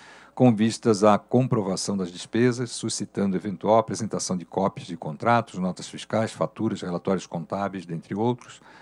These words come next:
considerando inclusive os exercícios passados e futuros, de modo a confrontar a informação prestada com o efetivo dispêndio financeiro.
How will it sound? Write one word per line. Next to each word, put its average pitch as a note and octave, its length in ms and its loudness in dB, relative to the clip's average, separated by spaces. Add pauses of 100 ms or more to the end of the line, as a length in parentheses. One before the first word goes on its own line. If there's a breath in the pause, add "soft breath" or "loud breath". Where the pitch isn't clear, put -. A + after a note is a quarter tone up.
(180 loud breath)
considerando A2 500 4
inclusive G#2+ 400 -2
os G#2 140 -2
exercícios G2+ 580 -4
passados A2 680 -2
e G#2 40 -10
futuros, G#2 560 -8 (380 loud breath)
de A2+ 140 0
modo G2+ 400 2
a F2+ 80 -2
confrontar F#2+ 880 -6
a F2+ 80 -2
informação F2 540 -6
prestada F2+ 580 -4
com F2+ 160 -10
o F2+ 60 -4
efetivo F2 500 -10
dispêndio G#2+ 800 -4
financeiro. - 540 -8